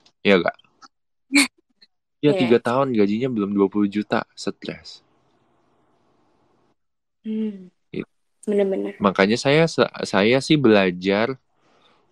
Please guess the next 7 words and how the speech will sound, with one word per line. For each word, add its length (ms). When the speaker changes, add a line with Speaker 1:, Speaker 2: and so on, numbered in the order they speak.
Speaker 1:
untuk 560
tidak 400
menjadikan 520
itu 200
tuh 160
sebagai 380
patokan. 500